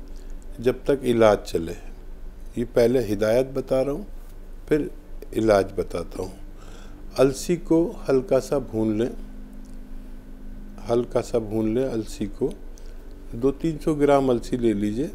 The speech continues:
हल्का सा भून कर पाउडर बना के रखिए। और एक आता है गोंद सिया,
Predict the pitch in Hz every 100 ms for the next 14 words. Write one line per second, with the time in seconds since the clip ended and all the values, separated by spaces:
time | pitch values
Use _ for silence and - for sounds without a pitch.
0 | - - - - - 131 131 123 - 120
1 | 104 107 113 120 117 123 156 - - -
2 | - - - - - - 110 117 127 120
3 | 110 107 98 - 104 - - 107 135 -
4 | - - - - - - - 123 131 -
5 | 143 165 156 131 - 131 123 160 165 -
6 | - - - - - - - - - -
7 | - - - - 113 110 135 143 165 165
8 | 175 - - 131